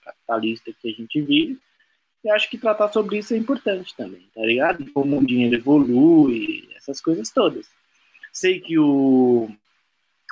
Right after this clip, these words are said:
o Leandro já pediu consultoria financeira pra mim sobre investimentos e fez tudo ao contrário. Quer dizer, recomendei várias coisas pra ele e depois ele falou que tinha comprado outras coisas. Então, eu acho que é um, um,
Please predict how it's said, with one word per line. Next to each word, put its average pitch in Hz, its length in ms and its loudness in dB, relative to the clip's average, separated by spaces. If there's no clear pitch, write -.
o 135 80 6
Leandro 127 680 2
já 143 400 0
pediu 139 320 -4
consultoria 139 520 -2
financeira 120 540 -4
pra 139 180 -2
mim 139 220 2
sobre 131 300 0
investimentos 131 920 0
e 170 1700 2
fez 160 240 -2
tudo 226 200 -4
ao 254 40 -2
contrário. 175 640 0
Quer - 80 -20
dizer, 98 560 -8
recomendei 139 540 0
várias 160 340 -4
coisas 143 300 -4
pra 147 200 0
ele 180 420 0
e - 20 -6
depois 139 340 -2
ele 170 140 0
falou 220 240 -2
que - 80 -20
tinha 214 160 -4
comprado 175 420 -2
outras 196 300 -6
coisas. 170 420 -2
Então, 165 300 0
eu 196 100 2
acho 214 220 -2
que 233 80 -4
é 226 40 0
um, 233 360 0
um, 233 160 -2